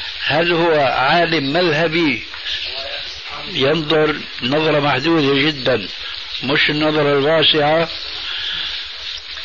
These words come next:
آه، عالم محدود، لكن عندك عالم مطلق.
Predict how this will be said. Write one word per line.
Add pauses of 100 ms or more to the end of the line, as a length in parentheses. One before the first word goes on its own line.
آه، (180)
عالم
محدود،
لكن
عندك
عالم
مطلق.